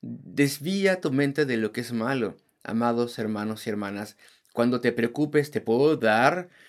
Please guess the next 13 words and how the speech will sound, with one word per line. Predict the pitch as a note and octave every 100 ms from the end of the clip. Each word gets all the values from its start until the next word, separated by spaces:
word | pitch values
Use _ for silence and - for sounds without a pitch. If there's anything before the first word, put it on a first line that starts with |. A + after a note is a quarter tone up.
| - -
la | A2+ A2+
receta | A#2 - C3 F#3
bíblica? | A#2 C3 D3 G#3 D#4+ - _ _ _ _
Cuando | A2+ A#2+
estés | B2+ D#3 D3
preocupado | E3 D3+ A#2+ A#2+ C3 C3 C3
y | A2
ansioso, | G#2+ G#2+ - A#2 B2+ - B2+ B2 _
siéntate. | - F3+ G#3 - - F2 - _
Punto | D3+ C3+
número | C3 C3 A#2+
uno. | A2+ A2 A2 - _ _ _ _
Siéntate. | - F#3+ A3+ A#3 - G2+ -